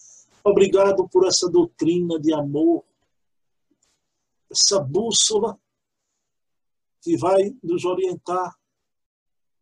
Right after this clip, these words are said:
pelo mar da vida até o fim dos nossos dias, que é o Espiritismo, o Consolador que prometestes e que finalmente chegou, enxugando nossas lágrimas,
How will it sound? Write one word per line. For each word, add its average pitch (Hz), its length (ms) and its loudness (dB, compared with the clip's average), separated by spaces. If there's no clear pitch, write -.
pelo 156 200 -2
mar 143 300 -2
da 160 160 -2
vida 151 520 -8
até 165 140 -10
o 175 120 -4
fim 208 320 -10
dos 170 160 -4
nossos 165 360 -8
dias, 202 480 -10
que 190 160 -2
é 175 80 2
o 180 100 -2
Espiritismo, 160 1000 -8
o - 80 -16
Consolador 190 1400 2
que 180 100 -16
prometestes - 1040 -4
e - 40 -20
que - 120 -14
finalmente 170 560 -8
chegou, - 560 -6
enxugando 151 520 -6
nossas 151 380 -10
lágrimas, 156 680 -10